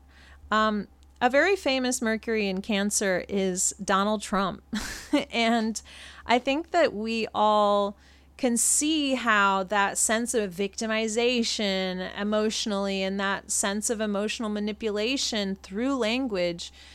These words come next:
um, can really be honed in on as a shadow side of this energy. But it doesn't always have to be that way. So Mercury in Cancer, um, we can express our care for others, and it can be genuine,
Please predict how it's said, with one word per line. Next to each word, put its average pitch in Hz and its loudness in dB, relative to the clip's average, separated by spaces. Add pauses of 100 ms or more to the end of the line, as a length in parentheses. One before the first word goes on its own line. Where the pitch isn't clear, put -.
(280)
um, 208 0 (280)
can 233 0
really 226 0
be 214 -2
honed 220 0
in 226 2
on 180 2
as 196 -4
a 190 -4
shadow 208 2
side 175 0
of 170 -8
this 180 -4
energy. 180 -10 (400)
But 220 2 (200)
it 220 -4
doesn't 220 2
always 196 0
have 190 -4
to 190 -4
be 185 -4
that 175 0
way. - -6 (880)
So 247 -4
Mercury 254 0
in 240 -2
Cancer, 226 -2 (220)
um, 208 -2 (840)
we 254 0
can 262 0
express 233 2
our 196 2
care 190 2
for - -2
others, 180 2
and 226 2
it 214 -2
can 240 2
be 226 0
genuine, 190 2